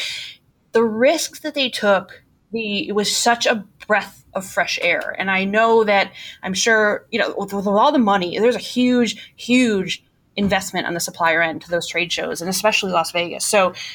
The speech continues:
to take a risk like that presents itself with a huge opportunity to fall flat in a very pricey way, right? But with, what Numo did was, was unique, and it was a breath of fresh air, and it was memorable, and people are still talking about it. What, it's June, and that was,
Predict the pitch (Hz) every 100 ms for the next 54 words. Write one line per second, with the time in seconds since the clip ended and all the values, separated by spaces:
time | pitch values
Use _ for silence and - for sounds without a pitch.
0 | - 240 - 294 339 220 214 - 196 180
1 | 180 175 - - _ _ _ - 226 202
2 | 226 220 208 - 196 190 185 185 170 -
3 | 208 202 196 180 175 175 - 190 185 175
4 | 170 165 _ _ 190 175 - 185 175 -
5 | 180 175 160 180 180 175 - 160 160 -
6 | - 160 120 135 160 170 - - - -
7 | 220 202 208 - 202 185 240 262 214 214
8 | 196 185 165 - - _ _ _ 185 170
9 | 170 170 190 294 - - _ 185 180 185
10 | 180 170 175 - 151 170 156 220 254 262
11 | 277 - - - 175 180 - 160 185 202
12 | 240 226 233 226 226 190 185 - 196 196
13 | 185 - 190 190 185 196 180 175 165 -
14 | 175 - - - 180 175 180 175 170 170
15 | 170 165 -